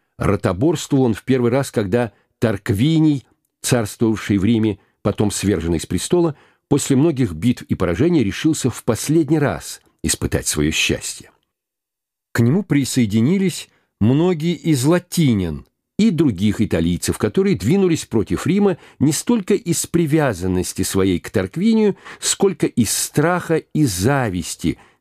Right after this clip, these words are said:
к возникающему счастью римлян, желая оное ниспровергнуть. В битве, которая с обеих сторон имела различные перемены счастья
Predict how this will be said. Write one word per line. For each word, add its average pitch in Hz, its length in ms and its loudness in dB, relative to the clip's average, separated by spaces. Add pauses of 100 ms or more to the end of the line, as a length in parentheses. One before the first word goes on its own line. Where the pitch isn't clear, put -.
к - 60 -10
возникающему 90 880 0
счастью 82 560 -2
римлян, 143 340 2 (180)
желая 92 560 0
оное 139 480 2 (160)
ниспровергнуть. 87 1200 -2 (960)
В 95 180 2
битве, 113 460 0 (260)
которая 131 380 0
с - 120 -4
обеих 160 360 0
сторон 120 380 0
имела 95 300 2
различные 92 600 0
перемены 82 440 0
счастья - 680 -4